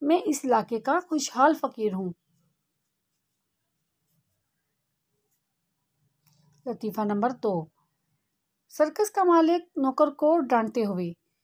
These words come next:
"बेपरवाही की भी हद होती है, तुमने शेर को खुला छोड़ दिया।" नौकर कहने लगा, "इससे क्या फ़र्क पड़ता है, शेर भला चोरी कर सकता है?"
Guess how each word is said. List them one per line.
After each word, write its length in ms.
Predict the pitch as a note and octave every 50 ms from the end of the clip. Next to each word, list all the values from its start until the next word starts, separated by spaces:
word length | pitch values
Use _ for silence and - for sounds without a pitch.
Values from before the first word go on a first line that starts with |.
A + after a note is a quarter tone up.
| _ _ _ _ _ _
"बेपरवाही 560 | B3 A#3 D4+ F4 E4+ E4+ D#4 D4 D4+ D#4+ F#4 E4+
की 180 | - - D#4+
भी 180 | C4+ C#4+ C#4+ A#3+
हद 240 | F#3+ G3 C#4 D4+ C#4+
होती 300 | B3+ A3 - - G#3+ G3+
है, 220 | F#3 G3 F3+ F3 - _ _ _ _ _ _ _ _ -
तुमने 340 | F4 F4 G4 G4+ F4+ D#4 C4
शेर 260 | - - C4+ C#4 C4
को 180 | C4 B3 A3 F#3
खुला 280 | - - C4+ D#4+ -
छोड़ 260 | - - F4+ F#4+ F4+ E4
दिया।" 260 | D#4+ D#4+ E4+ E4+ D#4+ - _ _ _ _ _ _ _ _ _ _ _ _ _ _ _ _ -
नौकर 260 | B3 B3+ B3 - E4+
कहने 300 | D#4 - C#4+ A#3 A#3 A#3+
लगा, 360 | A3+ G#3+ G#3 G#3 A3+ C4+ E4 E4 - _ _ _ _ _ _ -
"इससे 300 | E4 D#4+ - - F4 D#4
क्या 220 | A3+ - C#4+ E4+ F#4+
फ़र्क 280 | F#4 F4+ D4+ C4+ - -
पड़ता 280 | A3+ G3+ - - G#3 F#3+
है, 200 | F#3+ F#3+ F3+ - _ _ _ _ _ -
शेर 240 | - C4 C#4+ D4
भला 200 | B3+ C4 B3+ B3+ B3
चोरी 260 | B3 B3 A3+ A3 A3+
कर 120 | A3 C4+
सकता 360 | C#4 C#4 A4 A4 A4 _ G4 F#4
है?" 220 | F4+ F#4 G4 G4